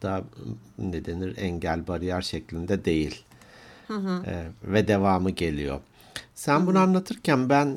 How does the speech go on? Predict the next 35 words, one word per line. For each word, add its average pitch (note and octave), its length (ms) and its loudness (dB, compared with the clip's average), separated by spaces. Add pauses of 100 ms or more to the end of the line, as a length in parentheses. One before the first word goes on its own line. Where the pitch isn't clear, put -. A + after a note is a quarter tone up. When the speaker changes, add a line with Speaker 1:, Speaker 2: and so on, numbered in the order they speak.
Speaker 1:
e, C3 360 -2
bir C#3+ 120 0
tanıdığımız D3+ 640 4
vardı. D#2 460 0
Çok - 320 -4
da G2+ 160 -2
böyle G2+ 400 0 (360)
hani G#2+ 200 -4
sevilen G#2 580 4
bir F#2 80 0
kişi - 300 -4
değil. E2 320 2 (260)
Ben, D3 280 -2 (240)
e, C#3+ 180 -4
nefret D3+ 360 0
etmezdim E3 640 2
ama F#3+ 380 2 (240)
ya D#3+ 500 0 (460)
yani C3+ 240 -2
olsa C3+ 400 4
da A#2+ 80 6
sohbet A#2+ 360 2
etsem A2 420 2
dediğim, G2 460 2 (460)
can G#2 280 -2
ciğerde F#2 360 0
olduğum, F2+ 540 -2
olmak F2+ 280 -2
istediğim F2+ 360 -4
bir E2+ 60 -14
kişi - 160 -10
de E3 140 -2
değildi. A2 560 0 (440)
Speaker 2:
Hı A3 80 -10
hı. F#3+ 260 -4